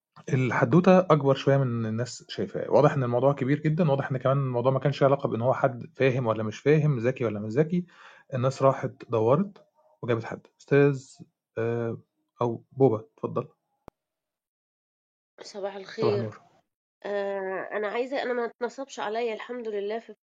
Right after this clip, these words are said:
Speaker 2: فلوس، لا بيتكوين ولا أي حاجة من دي، بس عايزة أنقل كده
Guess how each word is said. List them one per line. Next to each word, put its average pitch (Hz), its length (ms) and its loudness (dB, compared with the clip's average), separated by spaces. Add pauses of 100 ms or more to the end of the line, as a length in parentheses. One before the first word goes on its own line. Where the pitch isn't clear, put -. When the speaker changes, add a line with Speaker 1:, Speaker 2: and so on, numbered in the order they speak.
Speaker 2:
فلوس، 240 340 -14
لا 190 80 -4
بيتكوين 226 580 -6
ولا 190 380 -6
أي 208 140 -8
حاجة 208 300 -10
من 220 260 -4
دي، 277 200 -12 (520)
بس 208 120 -14
عايزة 220 280 -4
أنقل 196 240 -6
كده 190 680 -10